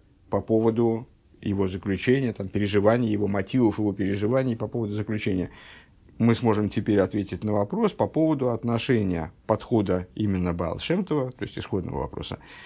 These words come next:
э, по поводу Ашгоха Протис, Аздос и Зейхей в доме Цумеах Вехай, что, мол, Ашгоха Протис охватывает, управляет, контролирует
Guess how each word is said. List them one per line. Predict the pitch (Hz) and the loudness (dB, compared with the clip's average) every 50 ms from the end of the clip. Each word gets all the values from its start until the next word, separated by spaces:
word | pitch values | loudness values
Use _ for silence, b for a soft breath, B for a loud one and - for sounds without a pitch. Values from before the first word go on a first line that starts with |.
| B B B B B - - | B B B B B -2 0
э, | 95 101 98 101 98 | 2 2 4 2 2
по | - - 104 | 4 2 2
поводу | 104 - 127 120 117 113 107 117 113 | 4 4 2 2 2 2 4 4 4
Ашгоха | 107 110 113 110 110 104 - 110 | 4 4 4 2 0 0 0 -2
Протис, | 101 117 113 107 101 - 110 98 - - | -2 0 0 0 0 -2 -4 -8 -6 0
Аздос | - - 101 98 95 110 127 120 113 - | 0 2 2 2 2 2 2 2 2 0
и | 113 | -4
Зейхей | 104 98 110 117 117 113 113 104 - 110 104 95 | -4 -2 0 2 2 2 2 0 -2 -2 -2 -2
в | 98 | 0
доме | 107 110 113 110 110 104 | 0 0 2 2 0 -2
Цумеах | 95 - - 98 104 110 110 104 98 - | -2 -2 -2 0 0 0 0 -2 -2 -4
Вехай, | 101 104 - - - 110 107 104 98 101 - B B B B B B B _ _ - _ - | -4 -6 -6 -2 -2 0 0 0 0 -2 -4 B B B B B B B _ _ -20 _ -14
что, | - - - 110 104 104 | -12 -4 0 0 2 2
мол, | 107 107 104 101 98 95 92 101 - - - - | 4 2 4 4 2 2 0 -4 -12 -16 -16 -10
Ашгоха | - - 98 98 107 117 107 - 107 92 | -6 -4 -4 0 2 2 0 0 0 -4
Протис | - 117 110 101 95 - - - | -2 0 0 0 0 -2 -4 -2
охватывает, | 101 - - - 110 107 101 95 92 95 92 90 92 92 - - | -4 -4 -2 -2 0 0 0 0 0 -2 0 0 -2 -4 -6 -8
управляет, | - - 101 101 95 95 95 - | -8 -6 -4 -2 -2 -2 -2 -4
контролирует | 101 95 90 101 104 107 113 110 101 98 92 90 87 - | -6 -4 0 4 4 6 6 4 2 2 0 -2 -4 -6